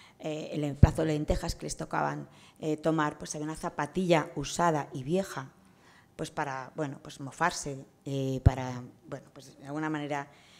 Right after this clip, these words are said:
eh, torturarlas, ¿no? Y no comieran, es decir, que, que fue, fue, debió ser tremendo. También se limitaron las comunicaciones con el exterior, eh, a través de esas visitas. Eh, Justa Freire recibía,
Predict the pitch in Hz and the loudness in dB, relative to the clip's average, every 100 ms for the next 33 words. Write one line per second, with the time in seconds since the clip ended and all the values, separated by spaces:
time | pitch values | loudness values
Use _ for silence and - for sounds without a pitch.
0 | - - 151 147 202 151 147 127 113 120 | -18 -4 -4 -2 -4 -2 -2 -4 -10 -10
1 | 139 156 - 147 131 135 143 139 151 165 | -8 -8 -8 -8 -6 -4 -4 -2 0 2
2 | 151 139 143 143 139 135 139 143 127 139 | 2 0 -4 -10 -8 -8 -6 -6 -6 -8
3 | 139 143 147 156 - - - 151 151 151 | -8 -4 -4 -4 -8 -20 -12 -8 -8 -2
4 | 156 170 175 170 127 120 113 - - - | 0 2 0 -4 -10 -10 -14 -16 -20 -20
5 | - - - - - 190 220 254 254 240 | -20 -20 -20 -20 2 6 6 6 6 6
6 | - 208 220 202 - 170 160 160 147 170 | 8 6 4 2 0 0 0 -2 -4 -2
7 | 185 - 202 165 127 - 139 180 170 - | -4 -2 -2 -2 -4 -8 -2 2 2 -2
8 | - - - - - - - 147 143 139 | -16 -20 -20 -20 -20 -16 -10 -6 -6 -6
9 | 139 147 170 165 170 143 - 170 151 131 | -6 -6 -4 -4 -6 -2 -2 -2 -4 -6
10 | - - 147 143 143 139 - - 156 165 | -8 -10 -8 -4 -4 -6 -8 -8 -4 -2
11 | 160 165 160 156 165 160 | -2 -4 -8 -4 0 0